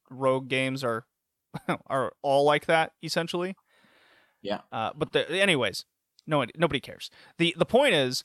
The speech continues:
Speaker 1: Returnal isn't selling well, <laughs> as expected, despite P S five's quote-unquote selling great <laughs> over
Speaker 2: <laughs>
Speaker 1: expectations.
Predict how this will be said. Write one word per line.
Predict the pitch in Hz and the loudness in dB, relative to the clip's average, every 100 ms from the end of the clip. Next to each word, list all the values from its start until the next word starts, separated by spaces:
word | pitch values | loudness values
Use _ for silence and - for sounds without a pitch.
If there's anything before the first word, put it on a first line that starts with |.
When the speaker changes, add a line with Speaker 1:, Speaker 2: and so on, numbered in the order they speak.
| - | -4
Speaker 1:
Returnal | 160 196 269 302 | -2 4 4 4
isn't | 208 208 208 | 4 2 4
selling | - 233 202 147 | 4 4 4 2
well, | 127 117 131 - _ 170 - | 4 4 4 0 _ -4 0
<laughs> | 330 - | 0 4
as | 254 214 190 | 4 4 2
expected, | 180 - - 202 - 156 | -2 -4 2 2 2 -4
despite | 151 151 - 185 - | -2 0 4 2 2
P | 196 | 2
S | 180 - | 4 4
five's | 220 220 143 139 - _ _ - | 4 4 4 0 -6 _ _ -8
quote-unquote | - 175 160 160 165 151 - _ | 2 4 4 4 2 2 -4 _
selling | - - - 254 269 262 254 | 0 4 6 6 4 2 0
great | 190 214 233 202 - - _ _ _ - | 2 4 4 2 -2 -6 _ _ _ -8
<laughs> | 202 523 277 - | -8 -2 -4 0
over | 196 233 233 | 2 4 4
Speaker 2:
<laughs> | |
Speaker 1:
expectations. | 220 170 - 208 - 220 - 156 147 170 | 4 4 2 2 4 2 2 0 -2 -8